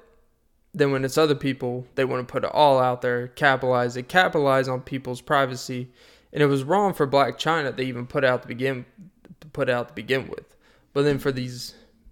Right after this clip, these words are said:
media or YouTube, YouTubers and stuff who make videos about this stuff,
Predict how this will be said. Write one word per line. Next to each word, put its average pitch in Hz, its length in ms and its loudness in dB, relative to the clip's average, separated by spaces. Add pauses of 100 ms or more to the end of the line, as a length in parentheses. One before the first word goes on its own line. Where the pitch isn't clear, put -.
media 135 580 2
or 104 260 -4
YouTube, 131 640 -6 (680)
YouTubers 127 520 -6
and 127 100 -4
stuff 131 300 0
who 135 80 -8
make 120 200 -2
videos 135 460 -2
about 131 300 -2
this 131 100 -6
stuff, - 500 -4